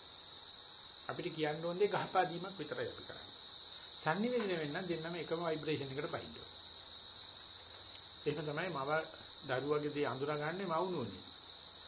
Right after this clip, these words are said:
සයිකියාට්‍රික් ලෙඩ අඳුරගන්නේ කතා කරලා නේ ලෙඩට කතා කරන දේ තමන් පුළුවන් තරම් බලනවා. ඒකට මේ ටෙලිපැතික් වලින් කනෙක්ට් වෙන්නේ. එදාට විතරයි උත්තරේ එන්නේ. කතා කරන දේවල් වලින් ඉවරයි.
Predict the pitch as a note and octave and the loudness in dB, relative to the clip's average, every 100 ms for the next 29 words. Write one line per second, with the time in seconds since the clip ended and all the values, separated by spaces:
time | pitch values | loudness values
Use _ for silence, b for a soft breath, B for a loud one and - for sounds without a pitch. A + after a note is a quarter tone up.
0 | - - - C3+ C3+ D3+ D3+ D#3 D3+ - | -10 -10 0 2 4 4 4 -2 -2 -4
1 | - - - - C3 C3 E3 C#3+ D3+ F#3+ | -8 -8 -8 -4 2 6 8 6 6 4
2 | F3 G#2+ C3 G3+ - - - - - - | 4 2 0 -4 -6 -8 -8 -8 -8 -8
3 | - - C#3 D#3 C#3+ E3+ D3 D3+ C#3 C#3+ | -8 -6 0 4 4 4 2 2 4 6
4 | E3+ F3 D3 D#3+ D#3+ E3 E3 G3 F#3+ D#3+ | 6 4 4 4 4 2 2 2 2 0
5 | E3 D3+ D3+ D#3 E3 E3 D#3+ C#3+ D3 F3+ | 0 2 4 4 4 0 2 2 2 4
6 | D3+ D3+ D#3+ G3+ F#3+ - - B2+ A#2 A#2+ | 4 4 4 2 0 -4 -8 -4 -2 -2
7 | A2 G#2+ - - - C#3 D#3+ E3+ - F3 | -4 -6 -8 -8 0 2 2 2 2 0
8 | - A#2 B2+ E3+ - - - - D#3 C#3+ | 2 2 0 -2 -6 -8 -8 0 2 2
9 | - A#2 E3+ A3+ A#3 F#3+ F#3+ F#3 F3+ D3 | 0 0 8 10 12 12 10 6 4 4
10 | F#3+ A#2+ G#2 B2 D#3+ F#3 F#3+ F#3+ F#3 F#3+ | 6 6 4 2 2 2 2 0 2 2
11 | F#3 E3+ A#2 F#2+ | 2 0 -2 -6